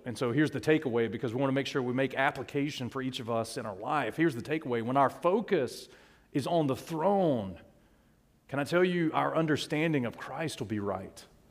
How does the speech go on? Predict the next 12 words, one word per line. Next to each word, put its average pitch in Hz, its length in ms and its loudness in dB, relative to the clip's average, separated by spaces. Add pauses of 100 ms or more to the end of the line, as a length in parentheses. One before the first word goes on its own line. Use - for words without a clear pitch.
(840)
A-, - 40 -6 (140)
a-, 139 240 0
and 147 100 6
let 208 100 8
me 240 80 8
just 180 320 4 (640)
give 180 200 2
you 180 80 -2
the 135 100 0
counterpoint 160 680 0
to 120 100 -6
that. 95 400 -6